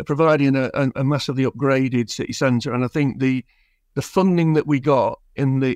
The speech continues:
in the nineties as a re-, after university status allowed us to make a huge difference, uh, in a comprehensive way. But I think, um, uh, that, that I can't claim the same credit for the work in Leicester, but I think the Connected Leicester scheme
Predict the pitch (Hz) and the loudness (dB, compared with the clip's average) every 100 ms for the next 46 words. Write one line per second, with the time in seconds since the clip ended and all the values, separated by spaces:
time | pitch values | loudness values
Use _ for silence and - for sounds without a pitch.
0 | 143 135 131 131 131 127 - 123 113 123 | 0 2 2 2 2 0 0 -2 0 -4
1 | 120 123 120 131 - 131 123 120 - 110 | -2 -2 -2 -4 -4 0 2 2 -2 -4
2 | 127 123 117 107 131 147 139 120 107 127 | -2 -2 -2 -2 0 2 2 0 -4 -2
3 | 117 113 - - 139 123 - 120 - 117 | -2 -2 -4 0 0 0 -2 -6 -4 -6
4 | 107 - - _ _ _ _ - 135 - | -8 -12 -20 _ _ _ _ -6 -4 0
5 | 139 127 139 127 123 120 113 113 123 117 | -2 0 0 0 0 0 -2 -2 -2 0
6 | 117 139 - _ _ _ - - 175 160 | 0 -2 -4 _ _ _ -8 -2 0 2
7 | 151 147 123 - 143 - 135 147 - 139 | 2 2 0 0 0 -2 -4 -4 -2 -2
8 | 131 - 143 175 151 123 - 143 135 - | -2 -2 -2 0 0 0 0 0 0 0
9 | 143 131 139 135 - 131 131 131 123 127 | -2 0 2 0 -2 -4 -2 -2 0 0
10 | 123 117 - 110 117 120 - 135 127 - | 0 -2 -4 0 0 0 -2 -2 -2 0
11 | 139 - 135 131 135 - 123 120 - 135 | 0 0 -2 0 -2 -2 -4 -4 -2 -2
12 | 123 120 | 0 -2